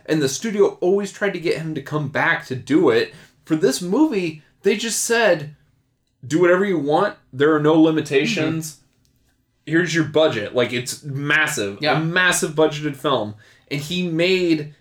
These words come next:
Speaker 1: a live action cartoon.
Speaker 2: Yeah. <laughs> Yeah.
Speaker 1: Like,
Speaker 2: basically.
Speaker 1: it is insane.
Speaker 2: It is.
Speaker 1: The stuff that they do and the, the things that they reference, it, it's all over the place. And it's so funny.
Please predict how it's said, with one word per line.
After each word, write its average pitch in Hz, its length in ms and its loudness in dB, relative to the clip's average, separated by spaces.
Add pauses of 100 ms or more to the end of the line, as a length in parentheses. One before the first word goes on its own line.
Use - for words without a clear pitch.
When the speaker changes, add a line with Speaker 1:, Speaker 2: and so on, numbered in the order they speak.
(180)
Speaker 1:
a 143 80 0
live 156 420 2
action 151 400 -2
cartoon. 131 720 -4
Speaker 2:
Yeah. 160 380 0
<laughs> - 20 -18 (880)
Yeah. 202 140 2
Speaker 1:
Like, - 260 2 (180)
Speaker 2:
basically. - 440 -6
Speaker 1:
it - 140 -14
is 247 340 2
insane. 175 800 0
Speaker 2:
It 101 120 -12
is. 147 280 0
Speaker 1:
The 165 80 -2
stuff 269 300 0
that 302 100 0
they 220 120 2
do 190 500 2
and 170 180 -2
the, 156 140 2
the 156 220 -6
things 254 260 -4
that 240 100 -4
they 170 100 0
reference, 135 760 -2
it, - 440 -2
it's 151 180 -10 (140)
all 240 260 6
over 202 180 6
the 165 80 4
place. 131 300 0
And 180 100 -6
it's 196 80 -8
so 277 260 -2
funny. 120 580 -4